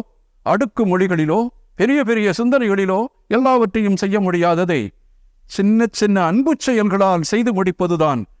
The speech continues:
இறையரசு என்பதை இறைவன் நமக்கு நிலைநாட்டுகின்றார். எனவே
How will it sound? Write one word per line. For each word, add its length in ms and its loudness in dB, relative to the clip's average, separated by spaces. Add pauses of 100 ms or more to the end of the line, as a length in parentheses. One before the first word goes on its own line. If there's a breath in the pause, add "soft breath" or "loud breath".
இறையரசு 560 0
என்பதை 380 0 (300)
இறைவன் 440 0
நமக்கு 300 -2
நிலைநாட்டுகின்றார். 840 -4 (300)
எனவே 340 0